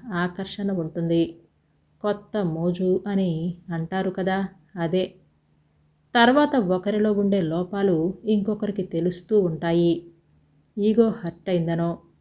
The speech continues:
నిర్లక్ష్యంగా వ్యవహరిస్తున్నారనో చిన్న చిన్న గొడవలతో మొదలై అవే పెద్ద అగాధాలుగా మారి విడాకులు దాకా వెళతాయి. ఎక్కువగా పెద్దవాళ్ళు కుదిర్చిన పెళ్ళిళ్ళలో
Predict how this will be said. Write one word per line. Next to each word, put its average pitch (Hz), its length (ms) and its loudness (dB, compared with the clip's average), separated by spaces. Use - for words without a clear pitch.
నిర్లక్ష్యంగా 247 840 4
వ్యవహరిస్తున్నారనో 185 1160 0
చిన్న 196 180 0
చిన్న 208 300 -2
గొడవలతో 175 580 -2
మొదలై 196 480 2
అవే 208 520 4
పెద్ద 202 320 -2
అగాధాలుగా 190 880 -2
మారి 170 480 0
విడాకులు 254 520 4
దాకా 185 640 0
వెళతాయి. 170 760 0
ఎక్కువగా 240 680 4
పెద్దవాళ్ళు 233 560 2
కుదిర్చిన 220 500 0
పెళ్ళిళ్ళలో 180 720 2